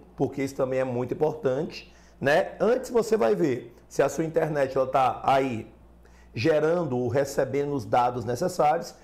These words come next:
e se seu volume ele tá aí no ponto ideal pra você me escutar, sem que eu esteja gritando, sem que eu esteja falando muito baixo, beleza? Deu pra entender aí, pessoal? <clears throat> Certo? Nunca falo no chat, mas tô sempre aqui de olho.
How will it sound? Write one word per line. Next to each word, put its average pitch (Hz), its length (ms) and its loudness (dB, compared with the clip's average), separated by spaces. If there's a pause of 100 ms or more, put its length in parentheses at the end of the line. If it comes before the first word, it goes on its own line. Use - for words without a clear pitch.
(220)
e 156 60 2
se 165 160 -4
seu 160 200 0
volume 156 540 0
ele 135 180 -2
tá - 280 0
aí 123 440 -2 (160)
no 165 140 0
ponto 143 400 -4
ideal 156 480 2
pra 139 140 0
você 135 260 -2
me 139 60 -4
escutar, 135 720 0 (100)
sem 208 260 -2
que 226 80 -6
eu 214 40 0
esteja 175 280 -2
gritando, 151 600 -4 (240)
sem 139 240 -4
que 147 60 -8
eu 151 60 0
esteja 147 300 -4
falando 135 320 -2
muito 135 200 -4
baixo, 110 420 -2 (300)
beleza? 226 640 2 (300)
Deu 165 200 2
pra 165 180 2
entender 156 380 0
aí, 165 160 2
pessoal? 190 600 2 (180)
<clears throat> 170 320 -6 (400)
Certo? 180 480 2
Nunca 196 340 2
falo 147 840 2
no 147 120 -2
chat, 165 460 0
mas 156 180 0
tô 156 200 0
sempre 185 400 -2
aqui 185 120 0
de 160 120 0
olho. 117 320 2